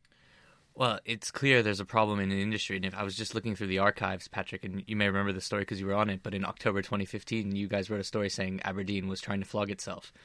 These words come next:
to which Martin Gilbert publicly denied it the following day. In fact, it was true. And he's been searching far and wide for a buyer. So I think, again, the fact that we've seen Aberdeen sell itself for no premium tells you the state that many of these companies are in, Aberdeen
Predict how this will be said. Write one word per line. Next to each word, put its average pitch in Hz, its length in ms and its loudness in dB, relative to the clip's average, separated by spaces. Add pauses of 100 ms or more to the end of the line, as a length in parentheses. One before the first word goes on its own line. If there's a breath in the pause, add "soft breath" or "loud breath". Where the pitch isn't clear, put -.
(200 soft breath)
to - 100 -4
which - 260 2
Martin 98 280 0
Gilbert 95 260 2
publicly 101 400 -2
denied 98 420 0
it 95 160 -4
the 92 100 -2
following 95 400 2
day. 95 420 6 (100)
In 95 140 -6
fact, 92 340 -6
it 98 80 -8
was 92 160 -6
true. 98 340 0 (380 loud breath)
And 101 180 6
he's 101 180 2
been 104 140 2
searching 101 320 2
far 101 280 6
and 95 100 4
wide 107 260 4
for 95 140 -4
a - 20 -2
buyer. 95 340 -8
So - 120 -2
I 101 60 0
think, 98 240 -2
again, 98 420 2
the 101 80 -4
fact 104 280 8
that 101 100 4
we've 98 120 0
seen 101 160 2
Aberdeen 95 440 2
sell 98 220 2
itself 95 340 -2
for 98 180 -2
no 98 220 4
premium 95 560 -2 (280 soft breath)
tells 101 240 2
you 98 40 0
the 92 100 -2
state 98 340 2
that 98 140 -2
many 95 180 0
of 90 80 0
these 92 120 -4
companies 92 400 -4
are 95 100 -2
in, 95 180 0
Aberdeen 95 500 -2